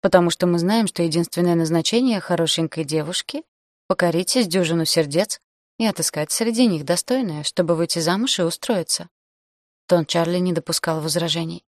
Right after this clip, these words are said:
«Возможно, это справедливо в отношении других девушек, но не касается нас с Фиби. Мы считаем, что женщины, так же как мужчины, имеют право и обязаны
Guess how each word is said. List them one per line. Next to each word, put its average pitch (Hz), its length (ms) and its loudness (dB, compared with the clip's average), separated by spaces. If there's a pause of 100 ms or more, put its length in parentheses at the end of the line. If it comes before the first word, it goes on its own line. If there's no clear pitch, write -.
(1040)
«Возможно, 185 520 4
это 196 200 0
справедливо 165 580 0
в 214 80 -4
отношении 160 500 2
других 220 400 0
девушек, 156 460 -2 (400)
но 247 80 6
не 202 120 6
касается 160 540 0
нас 160 180 0
с - 60 -2
Фиби. 160 340 -6 (500)
Мы 214 140 4
считаем, 185 360 2
что 180 180 0
женщины, 160 500 -2 (100)
так 160 240 0
же 170 100 -2
как - 200 -6
мужчины, 208 460 0 (380)
имеют 208 420 6
право 208 340 2
и 151 120 -2
обязаны 160 560 0